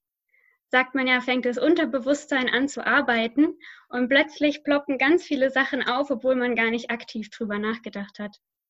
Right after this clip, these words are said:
Ähm, deswegen das, ähm, ja, genau, das ist eigentlich mein größtes To-Do im Moment,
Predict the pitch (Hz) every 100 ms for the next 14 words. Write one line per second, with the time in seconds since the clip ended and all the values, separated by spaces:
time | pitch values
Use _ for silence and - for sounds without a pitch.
0 | _ _ _ _ _ - - - - -
1 | _ - 226 226 233 233 - _ _ _
2 | - 254 247 240 233 233 _ - - 226
3 | 226 226 226 233 _ _ 240 - - 247
4 | 233 220 240 269 - 233 247 240 247 220
5 | 220 214 - - 269 302 - 302 - 285
6 | 311 330 370 - - 262 269 269 285 311